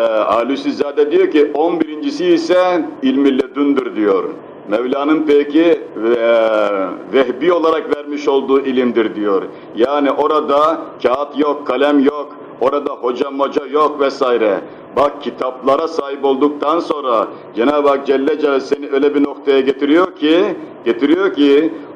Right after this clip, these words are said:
o noktada sana vermiş olduğu ilim ancak o diğer ulema-i zahir elde ettiği ilimleri elde ettikten sonra meydana geliyor. Kalem yok, kitap yok, şu yok,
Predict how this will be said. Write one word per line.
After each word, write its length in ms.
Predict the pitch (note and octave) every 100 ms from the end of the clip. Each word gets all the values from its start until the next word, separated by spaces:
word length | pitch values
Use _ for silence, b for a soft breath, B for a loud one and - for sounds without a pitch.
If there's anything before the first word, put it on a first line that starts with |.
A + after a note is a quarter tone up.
| D3+
o 80 | D#3+
noktada 420 | D#3+ D#3+ D3+ C#3+
sana 320 | - D3 D3
vermiş 360 | C#3+ C#3+ E3 D3+
olduğu 400 | C#3 C3 C3 C3 C3
ilim 500 | C3+ D#3 F#3 F#3+ -
ancak 640 | B2 C#3 D3 D3+ D#3 D#3 C3
o 420 | D3 E3+ F3+ G3 - B B - -
diğer 380 | C#3 C#3 C#3+ D3 B2+
ulema-i 500 | C3+ C#3 D3 D3 C#3+
zahir 360 | - C#3 C#3+
elde 400 | D3 C#3 C#3 A#2+
ettiği 500 | D3+ D3+ D#3 D#3 D#3
ilimleri 460 | C#3+ C3+ D3 D3 D#3
elde 360 | C#3+ D#3 D3 D3+
ettikten 460 | D3+ D3 D3 C#3+
sonra 280 | C#3 C3 B2+
meydana 380 | B2 A#2+ A#2 A2
geliyor. 460 | G#2 F#2+ F#2 F2 - - - - - - - - - -
Kalem 400 | A2 C3 C#3 C#3+
yok, 320 | D3 D3 C#3
kitap 400 | B2+ D3 C#3+ B2+
yok, 240 | C#3 D3
şu 120 | -
yok, 260 | C#3 C3+ C#3+